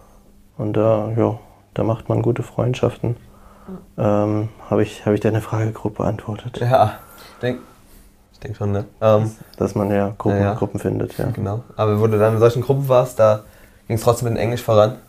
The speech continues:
Speaker 2: weil das ist teilweise auch unsere Bedenken, wenn wir da so die ganze Zeit zusammen sind und die ganze Zeit Deutsch miteinander sprechen.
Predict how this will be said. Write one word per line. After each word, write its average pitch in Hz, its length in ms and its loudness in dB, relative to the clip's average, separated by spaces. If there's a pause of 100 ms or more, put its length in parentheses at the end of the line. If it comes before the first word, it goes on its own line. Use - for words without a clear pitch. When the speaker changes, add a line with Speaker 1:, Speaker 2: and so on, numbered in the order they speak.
Speaker 2:
weil 107 120 -4
das 107 160 -2
ist 98 180 -6
teilweise 104 260 4
auch 120 140 4
unsere 120 200 -4
Bedenken, 110 420 -2
wenn 107 60 -2
wir 104 60 -2
da 101 100 2
so 107 80 -4
die 107 80 -2
ganze 117 200 -2
Zeit - 80 -14
zusammen 107 260 0
sind 113 160 -2
und 104 120 -4
die 107 60 0
ganze 107 160 -2
Zeit 101 100 -4
Deutsch 104 180 -2
miteinander 104 240 -2
sprechen. 110 420 -8